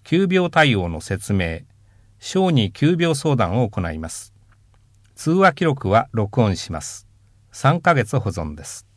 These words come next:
小児科、内科、外科、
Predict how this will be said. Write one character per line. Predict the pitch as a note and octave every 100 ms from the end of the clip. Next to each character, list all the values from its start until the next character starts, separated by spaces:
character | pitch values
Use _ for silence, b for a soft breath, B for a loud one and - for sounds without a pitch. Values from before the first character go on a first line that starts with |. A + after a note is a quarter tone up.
| _ _ _ _ _ _ _ _ _ _ _ _ _ _ _
小 | - D3+ F#3
児 | F3+ D3+
科、 | C#3 B2+ - _ _
内 | A2 B2 C#3+ C#3
科、 | A#2 G#2+ - _
外 | G#2 A2
科、 | G2+ B2+ -